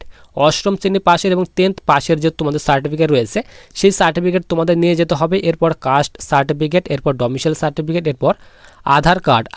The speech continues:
আইডি প্রুফ হিসেবে তোমরা যে কোনো একটি কিন্তু এখানে আইডি প্রুফ নিয়ে যেতে পারো, আধার কার্ড, ভোটার কার্ড, প্যান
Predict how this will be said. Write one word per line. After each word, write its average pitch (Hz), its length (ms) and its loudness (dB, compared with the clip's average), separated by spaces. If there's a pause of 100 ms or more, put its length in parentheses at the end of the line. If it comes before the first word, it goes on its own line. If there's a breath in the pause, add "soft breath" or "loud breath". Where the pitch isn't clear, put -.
আইডি 156 280 2
প্রুফ 196 220 2
হিসেবে 190 280 2
তোমরা 160 160 0 (100)
যে 160 120 2
কোনো 175 140 2 (200)
একটি - 240 -2 (100)
কিন্তু 165 240 0
এখানে 170 260 0
আইডি 139 240 0
প্রুফ 160 200 -2
নিয়ে 156 140 -2
যেতে 156 180 -2
পারো, 160 140 4 (140)
আধার 131 240 -2
কার্ড, 135 240 0
ভোটার 135 280 -2
কার্ড, 160 140 -2 (240 soft breath)
প্যান 131 160 0